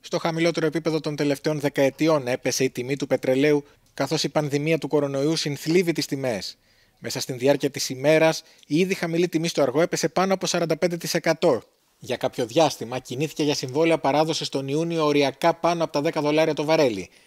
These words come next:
αλλά ξαφνικά ενδοχρηματιστηριακά στη Νέα Υόρκη σημείωσε νέα βουτιά, βρέθηκε μάλιστα να πωλείται και κάτω από τα πέντε δολάρια για συμβόλαια παράδοσης του Μαΐου, η πιο χαμηλή τιμή στην ιστορία. Η κατακόρυφη πτώση στην αγορά του μαύρου χρυσού επηρεάζει και τα χρηματιστήρια, που στην πλειοψηφία των περιπτώσεων κινούνται στο κόκκινο.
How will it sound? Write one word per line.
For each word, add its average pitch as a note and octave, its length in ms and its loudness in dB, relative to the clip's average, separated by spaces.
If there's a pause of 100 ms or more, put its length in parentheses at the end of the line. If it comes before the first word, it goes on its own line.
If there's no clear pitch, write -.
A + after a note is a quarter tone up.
(220)
αλλά A#2+ 220 -4
ξαφνικά B2+ 500 -2
ενδοχρηματιστηριακά C#3 880 0
στη - 140 -6
Νέα D#3 180 2
Υόρκη D#3+ 280 4
σημείωσε D#3 420 0
νέα E3 260 2
βουτιά, D3 420 0 (380)
βρέθηκε F#3 380 0
μάλιστα F#3 360 2
να D#3+ 100 -2
πωλείται D3+ 320 2
και E3+ 140 0
κάτω G3 240 2
από F#3 80 0
τα F3+ 80 0
πέντε F#3+ 180 2
δολάρια F3 420 6
για G2+ 140 -2
συμβόλαια C3 360 0
παράδοσης C3+ 460 2
του C3 160 -6
Μαΐου, D3 300 2 (380)
η B2+ 100 -10
πιο G3 160 2
χαμηλή D#3+ 520 2
τιμή C#3+ 300 0
στην D#3 180 -4
ιστορία. A2+ 560 0 (500)
Η F3 100 -8
κατακόρυφη E3+ 520 -2
πτώση E3+ 280 0
στην E3 160 -6
αγορά D3+ 240 2
του D3+ 100 -4
μαύρου D3 260 0
χρυσού C#3+ 260 -4
επηρεάζει D3+ 480 4
και F3 160 2
τα E3+ 140 0
χρηματιστήρια, D#3+ 680 -2
που G#2 120 -8
στην A#2 220 -12
πλειοψηφία A#2+ 440 -6
των C3 180 -6
περιπτώσεων D3+ 680 -2
κινούνται D#3 400 -4
στο D3+ 140 -4
κόκκινο. F#2 540 -6